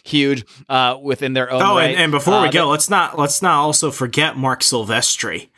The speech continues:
Speaker 2: He's
Speaker 1: Oh, I'm gonna, I'm gonna,
Speaker 2: probably
Speaker 1: yeah, we're, we're gonna toss him in
Speaker 2: Yeah,
Speaker 1: there.
Speaker 2: I mean, he's probably, they're, they're all great, but in terms of just, you know,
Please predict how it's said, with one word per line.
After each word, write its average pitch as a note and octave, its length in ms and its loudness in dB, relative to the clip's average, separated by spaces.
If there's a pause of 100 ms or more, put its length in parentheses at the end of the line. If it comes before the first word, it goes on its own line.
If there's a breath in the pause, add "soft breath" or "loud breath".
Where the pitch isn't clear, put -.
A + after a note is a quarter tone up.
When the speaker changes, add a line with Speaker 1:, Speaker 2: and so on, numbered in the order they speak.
(340 soft breath)
Speaker 2:
He's - 220 -16
Speaker 1:
Oh, D#3+ 60 0
I'm D#3+ 80 4
gonna, F3 120 4
I'm F#3+ 80 0
gonna, C#3+ 120 0
Speaker 2:
probably A#2+ 220 0
Speaker 1:
yeah, G#2 100 -2
we're, F#3+ 120 -10
we're B3+ 120 -2
gonna A#3+ 120 2
toss D#3+ 300 -2
him C#3 60 -6
in C3+ 80 2
Speaker 2:
Yeah, A#2+ 100 2
Speaker 1:
there. C#3 100 4
Speaker 2:
I - 40 0
mean, C#3+ 120 2
he's D#3+ 160 2
probably, F3 640 2
they're, E3+ 280 4
they're F#3+ 140 4
all F#3 160 2
great, C3 440 0
but C3+ 140 0
in B2+ 160 -2
terms D#3+ 420 0
of C3+ 140 -2
just, C#3 400 0
you C#3+ 100 2
know, A2+ 320 0